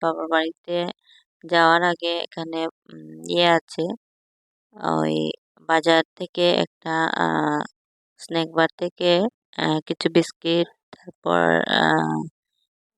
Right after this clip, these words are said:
উম, দই নিলেন, আহ, জারার আপু। তো বাড়িতে নেওয়ার জন্য।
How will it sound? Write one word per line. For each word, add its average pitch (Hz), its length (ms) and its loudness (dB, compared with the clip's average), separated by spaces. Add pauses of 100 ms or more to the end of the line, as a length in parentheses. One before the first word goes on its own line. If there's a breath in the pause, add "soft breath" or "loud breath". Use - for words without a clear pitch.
(140)
উম, 160 400 -14
দই 160 300 6
নিলেন, 165 440 -4 (220)
আহ, 151 420 -2 (220)
জারার 151 260 -4
আপু। 160 420 -8 (680)
তো 180 120 0 (380)
বাড়িতে 156 440 0
নেওয়ার 151 300 2 (120)
জন্য। 156 360 -6